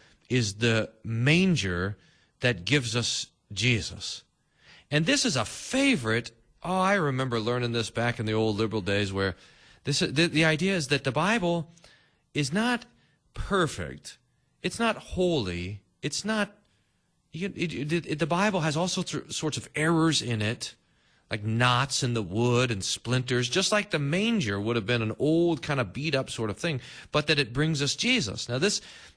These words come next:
this was a classic to support the, the dangerous theology of gospel reductionism. Now, what's gospel reductionism?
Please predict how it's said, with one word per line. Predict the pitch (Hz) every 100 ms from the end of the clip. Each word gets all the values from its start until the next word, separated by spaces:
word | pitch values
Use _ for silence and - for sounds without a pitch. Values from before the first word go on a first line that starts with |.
| -
this | 254 - -
was | 156 156
a | 131 120
classic | - - 220 247 - 127 - - - - - _ -
to | 156
support | 135 143 - 175 185 123
the, | 127 127 117 107 107 _ -
the | 113
dangerous | 92 127 151 196 170 143 -
theology | 117 104 113 113 98 107
of | 85
gospel | 110 113 - 117
reductionism. | 104 90 117 127 - 87 73 - - _ -
Now, | 117
what's | 190 -
gospel | 139 117 98
reductionism? | 85 78 85 - 78 -